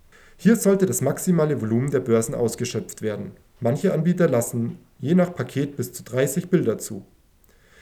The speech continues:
Mit einem Platzhalterbild frisch eingetroffen, das auf den Fahrzeugbörsen dreißig Tage lang präsentiert wird, reduziert man die Verkaufschancen erheblich, schafft kein Vertrauen und wird gegenüber anderen Fahrzeugen mit Bild auch weniger geklickt.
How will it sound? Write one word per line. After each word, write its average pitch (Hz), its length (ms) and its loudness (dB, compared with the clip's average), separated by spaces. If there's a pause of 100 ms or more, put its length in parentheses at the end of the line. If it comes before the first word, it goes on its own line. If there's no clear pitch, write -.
(200)
Mit 135 100 2
einem 131 200 0
Platzhalterbild 127 760 0
frisch - 280 -6
eingetroffen, 170 920 0 (100)
das 117 160 -4
auf 127 100 -2
den 127 120 -2
Fahrzeugbörsen 120 800 0
dreißig 131 360 -2
Tage 160 320 0
lang 117 180 0
präsentiert 127 560 4
wird, 156 280 0 (360)
reduziert 123 480 0
man 185 140 6
die 185 80 6
Verkaufschancen 131 760 -4
erheblich, 143 600 -4 (540)
schafft - 260 -12
kein 107 160 -4
Vertrauen 120 540 -2 (180)
und 117 140 -4
wird 113 140 -2
gegenüber 117 400 -4
anderen 127 340 -2
Fahrzeugen 143 580 -2
mit 104 160 -8
Bild 127 340 -2
auch - 140 -12
weniger 110 280 -4
geklickt. 139 500 -8